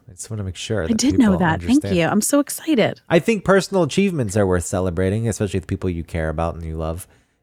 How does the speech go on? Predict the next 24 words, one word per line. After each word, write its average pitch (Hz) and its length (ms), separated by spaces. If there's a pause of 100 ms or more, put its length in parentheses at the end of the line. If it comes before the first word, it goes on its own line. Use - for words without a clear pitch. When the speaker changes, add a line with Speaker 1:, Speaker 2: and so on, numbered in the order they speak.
Speaker 1:
It's 104 100
like, - 140
Speaker 2:
Yeah. 196 100
Speaker 1:
"Yes, - 140
you 123 80
did 139 160
this. 135 260
Yes, 160 280
let's 135 160
celebrate 101 440
this." 80 120
I'm 120 100
not 151 120
opposed 104 360
to - 60
that. - 220 (340)
I, 127 220
I 147 140
have 151 100
a 147 40
feeling, 131 380
I 107 80
know 135 220
that 117 380